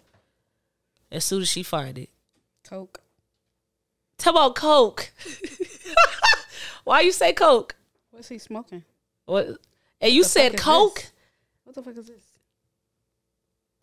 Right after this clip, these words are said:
Speaker 1: I'm glad you found it. And I'm glad you pointed it out without me having to point it out for you.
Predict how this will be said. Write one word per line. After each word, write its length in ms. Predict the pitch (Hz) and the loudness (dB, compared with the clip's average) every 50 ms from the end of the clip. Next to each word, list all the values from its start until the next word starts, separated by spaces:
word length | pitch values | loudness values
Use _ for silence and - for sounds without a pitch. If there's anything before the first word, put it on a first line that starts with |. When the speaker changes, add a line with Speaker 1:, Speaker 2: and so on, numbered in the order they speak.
| _ _ _ _ - | _ _ _ _ -10
Speaker 1:
I'm 140 | - 185 | -10 -8
glad 300 | 185 208 208 226 233 226 | -4 0 0 0 0 0
you 80 | 226 247 | -2 -4
found 320 | - - 220 202 190 180 - - | -2 0 0 0 0 -2 -6 -10
it. 140 | 160 - - | -12 -8 -4
And 100 | 202 214 | -2 -2
I'm 140 | 220 233 240 | -2 0 2
glad 280 | 254 269 285 285 226 | 2 2 2 2 0
you 80 | 262 262 | -2 -6
pointed 360 | - - 285 269 247 240 226 | -2 0 0 2 2 2 2
it 100 | 226 226 | 2 2
out 200 | 220 226 220 208 | 2 2 2 0
without 300 | 208 214 202 220 208 214 | 0 -2 -2 -2 -2 -2
me 120 | 196 220 226 | -2 -2 -2
having 180 | 233 220 196 | -2 -2 -2
to 60 | 190 190 | -2 -4
point 240 | - - 208 190 | -4 -4 -2 -2
it 100 | 190 185 | 0 0
out 140 | 180 165 185 | -2 -2 -4
for 180 | - - 180 170 | -4 -4 -4 -4
you. 260 | 160 151 151 160 175 | -2 -4 -6 -8 -10